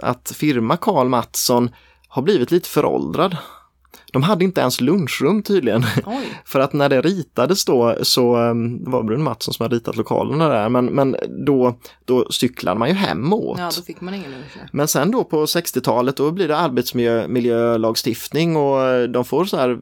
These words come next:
Speaker 1: prickar på sig för att de inte har lunchrum och
Speaker 2: Mm.
Speaker 1: det är andra saker som inte heller uppfylls.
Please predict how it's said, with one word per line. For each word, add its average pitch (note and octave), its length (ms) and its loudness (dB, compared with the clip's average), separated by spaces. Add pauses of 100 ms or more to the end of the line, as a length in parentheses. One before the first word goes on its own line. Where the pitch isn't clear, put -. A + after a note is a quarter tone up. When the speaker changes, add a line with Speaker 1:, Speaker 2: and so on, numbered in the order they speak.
(140)
Speaker 1:
prickar D#3 500 -2
på F3 200 0
sig - 160 -2
för B2+ 80 -2
att A#2+ 60 0
de B2 100 -2
inte A#2 160 -2
har A#2 220 2
lunchrum C#3+ 600 0
och C3 200 2
Speaker 2:
Mm. A#2 140 -2
Speaker 1:
det B2 60 0
är B2+ 40 4
andra B2 200 2
saker A#2 320 -2
som A#2+ 120 -2
inte A#2 160 -4
heller B2+ 340 0 (280)
uppfylls. - 540 0